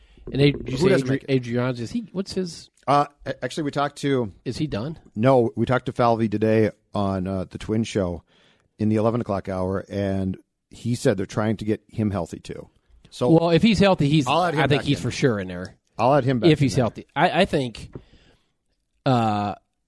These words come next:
Speaker 1: Scope for sure, Adrianza if he's, uh,
Speaker 2: Scope for
Speaker 1: healthy.
Speaker 2: sure, I agree.
Speaker 1: Uh,
Speaker 2: Yep.
Speaker 1: Adrianza if he's healthy, I think for sure.
Speaker 2: Okay.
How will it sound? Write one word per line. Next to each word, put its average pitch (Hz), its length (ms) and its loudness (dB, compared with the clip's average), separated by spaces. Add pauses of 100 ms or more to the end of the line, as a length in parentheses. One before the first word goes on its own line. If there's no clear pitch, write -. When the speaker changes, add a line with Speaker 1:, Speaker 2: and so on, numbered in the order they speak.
Speaker 1:
Scope - 640 0
for 127 160 -4
sure, 123 380 0
Adrianza 113 720 -2
if 107 140 -10
he's, 110 360 -8 (560)
uh, 101 240 -4
Speaker 2:
Scope 95 40 -6
for 120 100 0
Speaker 1:
healthy. 120 220 4
Speaker 2:
sure, 104 60 -4
I - 40 -2
agree. 85 260 -12 (240)
Speaker 1:
Uh, 104 400 -4 (140)
Speaker 2:
Yep. - 20 -6
Speaker 1:
Adrianza 110 400 -4
if 101 100 -10
he's 110 180 -8
healthy, 104 300 -4
I 92 60 -4
think 98 180 -12
for 95 120 -14
sure. 104 440 -6 (180)
Speaker 2:
Okay. 113 160 -8